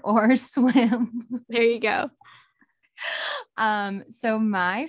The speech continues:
Speaker 1: fourth one, I guess it's kind of a different one, um, but m-, more memories over materialistic.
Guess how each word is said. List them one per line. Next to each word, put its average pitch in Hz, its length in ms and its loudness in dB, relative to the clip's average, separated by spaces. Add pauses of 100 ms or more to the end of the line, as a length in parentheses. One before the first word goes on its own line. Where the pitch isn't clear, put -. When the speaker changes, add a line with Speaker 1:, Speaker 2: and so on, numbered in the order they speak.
Speaker 1:
fourth 190 300 -8
one, 170 400 -4
I 180 120 -8
guess 180 280 -8
it's 190 140 -12
kind 175 220 -4
of 170 200 -2
a 165 400 -2 (160)
different 175 360 -8
one, 170 380 -8
um, 170 460 -4
but 196 180 0
m-, 185 540 -4
more 202 320 0
memories 190 720 -4
over 180 220 -8
materialistic. 170 1000 -8